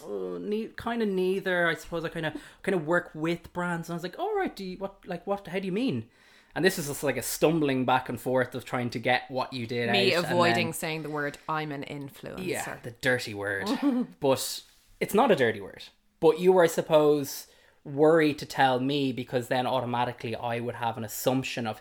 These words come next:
Speaker 1: who you were,
Speaker 2: Mm-hmm.
Speaker 1: and everything else would kinda go out the window. So of course you en-, you did say, you know, "I'm an influencer and this is what I do, this is what I do, I create content, blah, blah, blah."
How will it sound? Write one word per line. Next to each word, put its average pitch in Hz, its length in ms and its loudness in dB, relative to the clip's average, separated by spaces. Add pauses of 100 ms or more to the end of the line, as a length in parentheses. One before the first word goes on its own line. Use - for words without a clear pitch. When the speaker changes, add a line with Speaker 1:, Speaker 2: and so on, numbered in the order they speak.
Speaker 1:
who 135 100 -4
you 120 280 -6
were, 120 500 -4
Speaker 2:
Mm-hmm. 156 220 -16 (560)
Speaker 1:
and 123 540 -2
everything 123 280 -2
else 113 200 -6
would - 100 -16
kinda 113 160 -8
go 110 100 -8
out 101 140 -10
the - 60 -12
window. 123 340 -6 (800)
So 131 120 -2
of 120 120 -4
course 120 200 -6
you 120 100 -6
en-, 117 260 -10
you 127 100 -12
did 123 200 -6
say, 113 340 -8
you 117 80 -8
know, 110 140 -8
"I'm 117 120 -8
an 107 60 -10
influencer 110 640 -10
and 101 140 -14 (320)
this 139 180 2
is 123 80 -6
what 120 140 2
I 113 100 0
do, 113 460 -4 (100)
this 120 120 -10
is 117 40 -14
what 110 120 -6
I 107 60 -6
do, 139 220 0
I 123 40 0
create 107 200 -6
content, 113 460 -6
blah, 110 160 -8
blah, 107 100 -10
blah." 110 300 -8